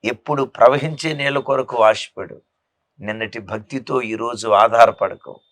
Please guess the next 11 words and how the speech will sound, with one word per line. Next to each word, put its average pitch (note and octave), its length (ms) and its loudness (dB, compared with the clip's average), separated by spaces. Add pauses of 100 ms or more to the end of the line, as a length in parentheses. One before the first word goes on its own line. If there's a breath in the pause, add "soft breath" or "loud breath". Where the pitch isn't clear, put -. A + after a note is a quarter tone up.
(840)
నిన్ను G2+ 220 -10
బ్రతికించేది C3 880 -8
నీ B2 120 -12
ఆశే, G#2+ 640 -2 (680)
నిన్ను F#2 240 -12
చంపేది G#2 680 -6
ఆశే. - 520 -8 (1000)
యోసేపులాగా G2 760 -4
శ్రేష్టమైన A2+ 760 -2
ఆశలతో G2 520 -6
బ్రతుకు, - 420 -14